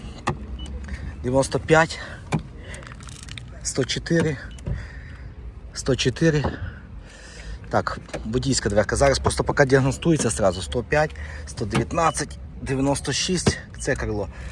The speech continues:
Сто один. Дев'яносто три показую. Ліве крило. Є ось такі от нюансики незначні. Ось, дивіться, резина вже, в принципі, це яка тут стоїть. Теж Triangle двадцять другого року.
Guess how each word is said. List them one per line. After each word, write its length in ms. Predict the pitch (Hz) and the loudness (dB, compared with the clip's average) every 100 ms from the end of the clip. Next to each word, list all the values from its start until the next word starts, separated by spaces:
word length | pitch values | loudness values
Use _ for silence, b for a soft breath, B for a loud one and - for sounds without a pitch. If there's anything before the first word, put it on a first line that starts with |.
| - - | -10 -10
Сто 220 | - 143 | 0 2
один. 340 | 139 175 190 151 - - - - - B B - - - - - - - | 6 6 4 2 -8 -12 -12 -4 -2 B B -14 -16 -16 -16 -14 -14 -4
Дев'яносто 320 | 123 127 147 | -2 2 2
три 200 | - 175 | 4 4
показую. 500 | - - 120 98 92 B B 107 120 | 4 2 2 2 -2 B B -8 -4
Ліве 180 | 117 107 | -4 0
крило. 420 | 127 156 202 202 - B B B B - - | 2 6 8 6 2 B B B B -10 -2
Є 200 | 143 139 | 6 6
ось 160 | 113 | 6
такі 260 | - - 123 | 0 -2 0
от 80 | 101 - - | 0 -6 -2
нюансики 580 | 139 143 185 - 185 190 | 2 4 2 -2 0 2
незначні. 500 | 175 160 175 - 160 B B B - | 4 2 0 0 -4 B B B -4
Ось, 180 | 135 101 | -2 0
дивіться, 320 | 117 - 117 | -2 -2 -2
резина 320 | 120 123 107 | -2 0 0
вже, 140 | 95 98 | -2 -4
в 40 | |
принципі, 500 | - 101 - - 98 B B B B B B B B B - | -6 -6 -6 -6 -6 B B B B B B B B B 0
це 160 | 120 | 2
яка 240 | 110 156 156 | 6 4 2
тут 260 | - 165 | -2 -6
стоїть. 500 | - 175 165 - - - - | -2 0 0 -2 -4 -6 0
Теж 200 | 139 110 | 2 2
Triangle 560 | 104 127 160 180 160 151 - | 2 4 4 4 2 0 -4
двадцять 380 | 98 117 117 113 | 0 2 2 0
другого 240 | 113 113 | 0 0
року. 300 | 87 80 - | 0 -6 -10